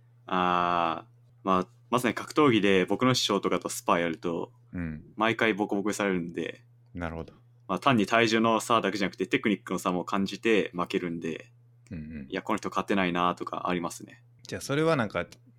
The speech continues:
Speaker 2: 弱点っていうよりも相手の方がすごいって思うってことですね。
Speaker 1: そうですね。弱点というよりは、相手の方が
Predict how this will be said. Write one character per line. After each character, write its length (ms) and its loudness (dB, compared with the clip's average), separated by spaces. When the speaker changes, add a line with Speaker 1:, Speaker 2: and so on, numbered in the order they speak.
Speaker 2:
弱 300 -8
点 260 2
っ 40 -4
て 100 -2
い 40 2
う 20 2
よ 60 0
り 40 -4
も 120 -6
相 200 2
手 100 -8
の 120 0
方 140 -2
が 280 -6
す 140 -14
ご 160 -2
い 80 -8
っ 260 -20
て 100 2
思 260 0
う 40 -6
っ 40 -20
て 100 -16
こ 80 -12
と 60 -12
で 60 -10
す 60 -10
ね。 40 -8
Speaker 1:
そ 160 2
う 40 2
で 60 2
す 20 -2
ね。 40 -2
弱 240 0
点 220 2
と 100 0
い 40 6
う 40 6
よ 60 4
り 100 4
は、 480 6
相 200 0
手 100 0
の 80 0
方 200 2
が 360 2